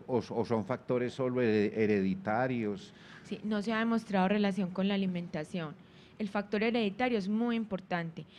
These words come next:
Speaker 2: Si nosotros tenemos nuestros padres o nuestros abuelos con pérdida auditiva temprana, tenemos mayor riesgo. La exposición al ruido. Se ha demostrado que un ruido mayor de ochenta decibeles, eh, de manera prolongada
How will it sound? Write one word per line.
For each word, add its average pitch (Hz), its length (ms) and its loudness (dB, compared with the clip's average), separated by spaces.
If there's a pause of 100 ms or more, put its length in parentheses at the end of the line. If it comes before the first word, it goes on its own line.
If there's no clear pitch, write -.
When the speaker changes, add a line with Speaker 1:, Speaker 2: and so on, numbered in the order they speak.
(140)
Speaker 2:
Si 247 120 -2
nosotros 226 400 -2
tenemos 214 460 0
nuestros 214 440 -4
padres 202 460 2
o 202 80 0
nuestros 185 320 -2
abuelos 180 380 0
con 208 160 -2
pérdida 196 360 0
auditiva 185 460 0
temprana, 202 720 -2 (300)
tenemos 185 360 0
mayor 180 360 0
riesgo. 156 400 -4 (320)
La 208 160 4
exposición 202 580 -2
al 185 140 0
ruido. 185 340 -2 (300)
Se - 120 -6
ha 196 60 0
demostrado 196 600 0
que 220 100 -2
un 208 80 2
ruido 208 300 2
mayor 185 340 -2
de 190 80 -2
ochenta 208 480 -2
decibeles, 202 800 0 (520)
eh, 196 360 2
de 202 140 0
manera 190 460 2 (140)
prolongada 220 880 2